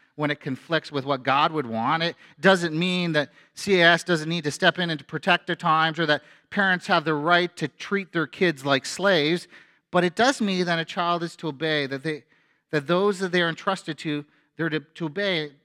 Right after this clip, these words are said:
especially those parents that do their part. Uh, did you know that, that the Greek word here translated obey, it, it comes from two words, literally meaning under and to listen. It literally means to listen under.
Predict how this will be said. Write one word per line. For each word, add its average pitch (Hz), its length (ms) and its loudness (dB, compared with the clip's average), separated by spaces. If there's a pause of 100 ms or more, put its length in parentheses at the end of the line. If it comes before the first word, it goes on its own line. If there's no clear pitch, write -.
(220)
especially - 480 -2
those 170 220 -4
parents 147 340 -4
that 139 140 -8
do 135 100 -4
their 127 120 -6
part. 127 420 -4 (880)
Uh, - 100 -20 (180)
did 233 180 -6
you 240 60 -10
know 240 120 0
that, 214 200 -4
that 170 180 -4
the 160 80 -2
Greek 160 300 -4
word 165 180 -2
here 170 260 -2
translated 160 520 -6
obey, 143 340 0
it, 139 140 -6 (240)
it - 60 -20
comes 208 220 2
from 180 140 -4
two 208 220 -2
words, 127 280 -2 (140)
literally 190 340 2
meaning 165 380 -2
under 196 500 0 (400)
and 156 140 -6
to 160 80 -6
listen. 147 420 -2 (360)
It 175 80 -6 (120)
literally 214 340 4
means 180 260 -2
to 165 100 -2
listen 170 380 0
under. 147 420 -2